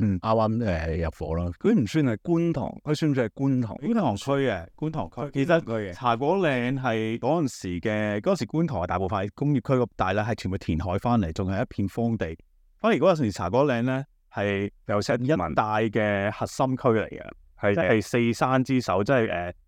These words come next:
Speaker 3: 四山係指，誒，四個採石嘅山啦，誒，鯉魚門啊、牛頭角啊、善草灣啊，加埋茶果嶺，佢係四條村嘅之首喎。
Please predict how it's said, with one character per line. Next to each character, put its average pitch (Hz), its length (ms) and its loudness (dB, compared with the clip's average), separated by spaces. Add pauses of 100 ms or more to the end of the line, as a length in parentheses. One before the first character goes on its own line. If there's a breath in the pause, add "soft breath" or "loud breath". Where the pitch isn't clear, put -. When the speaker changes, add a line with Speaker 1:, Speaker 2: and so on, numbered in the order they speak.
Speaker 3:
四 - 180 2
山 147 160 4
係 123 100 4
指， 110 200 2
誒， 95 200 -2
四 107 180 0
個 107 80 2
採 92 260 0
石 110 80 0
嘅 92 140 0
山 107 280 0
啦， 104 240 2
誒， 85 260 -2
鯉 92 300 -2
魚 85 180 -6
門 87 100 -4
啊、 90 300 0 (320)
牛 82 100 -4
頭 82 260 -4
角 98 180 2 (100)
啊、 90 460 2
善 92 180 -8
草 92 120 -4
灣 110 460 0
啊， 90 320 -6 (300)
加 131 180 2
埋 101 140 2
茶 87 160 -8
果 107 220 2
嶺， 92 240 -2 (100)
佢 120 180 0
係 120 140 2
四 117 340 0
條 85 160 -4
村 127 320 -2
嘅 107 160 0
之 120 200 -2
首 - 140 -6
喎。 85 300 -6